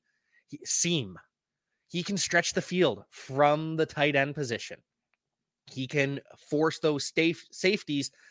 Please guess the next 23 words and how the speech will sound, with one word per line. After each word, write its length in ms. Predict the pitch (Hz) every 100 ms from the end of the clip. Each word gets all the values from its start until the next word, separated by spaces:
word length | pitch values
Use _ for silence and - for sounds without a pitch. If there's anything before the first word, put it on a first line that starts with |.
| _ -
to 80 |
stay 360 | 170 - 165 151 - - -
just 240 | 262 262
a 60 | 233
little 420 | 226 233 233 226
bit 200 | 214 180
more 240 | 190 196 196
inside, 560 | 190 - 196 214 143 - _ _
giving 280 | 160 165 170
more 180 | 170 170
freedom 580 | - - 190 233 156 - _ _ _ -
to 120 | 147
Ja'Marr 400 | 147 151 143 147
Chase 420 | - 131 135 - _ _ _ -
and 180 | 120 143
to 80 |
Tee 200 | 135 156
Higgins 260 | 143 139 139
to 60 | 127
operate 320 | 127 143 127
on 100 | 135
the 80 | 123
outside. 440 | 120 - 135 135